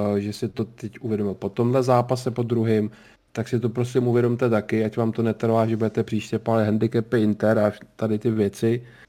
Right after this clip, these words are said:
tak, eh, nepodceňujte. Není to náhoda, jak všichni,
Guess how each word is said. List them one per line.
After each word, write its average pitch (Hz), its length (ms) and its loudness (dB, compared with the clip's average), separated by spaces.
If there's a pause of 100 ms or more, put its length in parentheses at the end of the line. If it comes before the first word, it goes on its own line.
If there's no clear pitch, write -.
(360)
tak, 107 500 4
eh, 107 340 4
nepodceňujte. 107 760 -2
Není 117 260 2
to 123 140 2
náhoda, 117 380 4
jak 101 140 0
všichni, 120 460 0